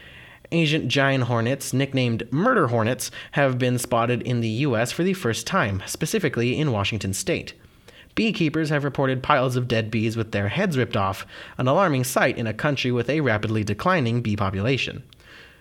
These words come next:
Scientists do not know how the world's largest hornets arrived here, but believe that they may have been transported in international cargo.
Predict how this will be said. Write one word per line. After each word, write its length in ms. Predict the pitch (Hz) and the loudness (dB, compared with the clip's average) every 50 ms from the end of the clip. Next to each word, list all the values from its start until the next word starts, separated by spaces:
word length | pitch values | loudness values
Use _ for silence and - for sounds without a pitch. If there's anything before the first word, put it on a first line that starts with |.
| - - | -20 -10
Scientists 440 | - - 202 190 165 165 165 - - | -2 0 0 2 2 0 0 -2 0
do 160 | 135 143 151 | 0 2 2
not 220 | 143 139 135 120 | 4 2 2 2
know 200 | 131 127 127 120 | 2 0 0 0
how 360 | 120 - - 190 226 285 359 | 0 2 4 4 4 4 2
the 140 | 233 170 151 | 2 2 2
world's 320 | 127 123 117 117 110 110 117 | 2 2 2 0 0 0 0
largest 320 | 110 107 101 110 101 - | 0 0 0 -2 -2 -2
hornets 280 | - 113 107 104 104 - | -2 0 0 0 -2 0
arrived 340 | 113 110 101 104 101 101 | 0 0 2 0 0 -2
here, 200 | - 117 120 151 | -2 0 0 0
but 300 | 170 165 185 185 180 185 | 0 0 0 -2 -2 0
believe 340 | - 180 175 180 185 180 160 | 0 0 2 2 0 0 0
that 160 | 151 151 143 | -2 -4 -2
they 140 | - 135 131 | -2 -2 0
may 300 | 131 135 151 190 240 254 | 0 0 0 2 2 2
have 160 | 208 214 190 | 0 0 0
been 140 | 170 170 165 | 0 0 0
transported 720 | 156 - 127 123 131 131 - - 110 107 107 107 107 104 - - - - - | 0 0 0 0 0 -2 -2 -2 -2 0 0 0 -2 -4 -8 -12 -14 -6 -2
in 120 | 151 165 | -2 0
international 720 | 151 165 180 175 196 202 175 107 98 95 - 104 92 92 | 0 0 0 0 0 0 2 2 0 0 -2 -2 -4 -4
cargo. 420 | - - 156 156 117 85 - - | 2 2 2 4 2 0 -4 -6